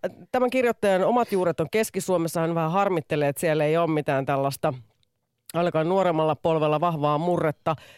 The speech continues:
Ää, ja Turun murteeseen, kun mä ehtinyt kymmenen vuoden, ää,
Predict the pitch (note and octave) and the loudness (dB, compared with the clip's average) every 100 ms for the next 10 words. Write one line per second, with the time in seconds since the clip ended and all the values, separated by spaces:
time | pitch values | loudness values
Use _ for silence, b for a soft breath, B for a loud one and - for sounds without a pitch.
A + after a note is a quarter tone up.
0 | B D#3 D#3+ D3+ G3+ E4 F#4 A3 A#3 A#3 | B -4 -2 0 0 2 2 2 2 2
1 | F3+ E3+ F3 E3+ F#3 G3 G3+ E3+ E3 D4 | 2 2 0 0 2 2 0 -4 -2 -2
2 | C4+ G3+ E3 C#3+ D#3 D3+ D3 D#3+ | 0 2 0 0 0 2 0 -4